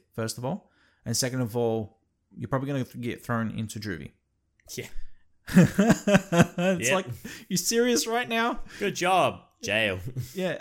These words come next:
Speaker 1: it's like, "You serious? You can't defend me here? What the hell?" And you still end up in jail for, like, two months. <laughs>
Speaker 2: Yeah.
Speaker 1: Which is like, "What the fuck?" By the way,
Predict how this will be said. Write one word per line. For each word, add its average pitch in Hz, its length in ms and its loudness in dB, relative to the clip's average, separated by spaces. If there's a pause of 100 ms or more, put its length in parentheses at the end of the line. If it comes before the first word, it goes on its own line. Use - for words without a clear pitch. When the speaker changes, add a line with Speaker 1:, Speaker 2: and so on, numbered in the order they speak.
Speaker 1:
it's 175 120 -4
like, 185 180 -4
"You 196 80 -4
serious? 208 540 -2
You 190 80 -6
can't 202 240 -2
defend 185 380 -4
me 202 120 -2
here? 208 260 -2
What 202 200 -8
the 190 100 0
hell?" 185 440 -2
And 139 200 0
you 156 240 -2
still 214 240 -2
end 170 160 -2
up 160 120 -2
in 143 140 -2
jail 135 200 0
for, 135 120 -8
like, 117 200 -4 (160)
two - 160 -6
months. 160 540 -8 (180)
<laughs> - 120 -14 (360)
Speaker 2:
Yeah. 107 440 0
Speaker 1:
Which 180 160 -6
is 170 100 -4
like, 175 220 -2
"What 226 180 0
the 208 80 -4
fuck?" 214 260 -2 (220)
By 214 80 2
the 226 80 4
way, 180 220 4